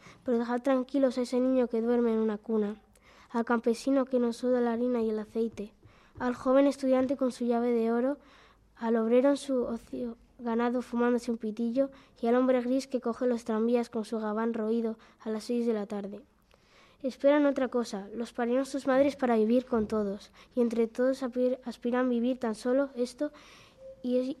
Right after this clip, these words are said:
y de ellos solamente ha de surgir si nace. Una raza de hombres con puñales de amor inverosímil hacia otras aventuras más hermosas.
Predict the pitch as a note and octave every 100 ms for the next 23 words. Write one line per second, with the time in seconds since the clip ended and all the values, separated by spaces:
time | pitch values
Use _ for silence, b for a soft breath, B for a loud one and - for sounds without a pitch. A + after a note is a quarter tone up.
0 | - B3 A#3 A#3+ B3+ C#4 C4+ C4 B3+ B3+
1 | C4 B3 B3 B3 A3+ - C4+ - A3 G#3+
2 | G#3 G#3 _ _ _ b b b C4 C4+
3 | C4 C4 C#4 B3+ B3+ C4 C#4 - B3 A#3
4 | A#3 B3+ C4 A#3+ A#3 B3 C4 B3+ A3+ A3
5 | - C4 C#4 C#4+ C#4 B - A#3 A#3+ A#3
6 | A#3 C4 C4 B3+ A#3+ B3+ B3+ A#3 A3+ A#3
7 | G#3+ G#3+ G#3 - -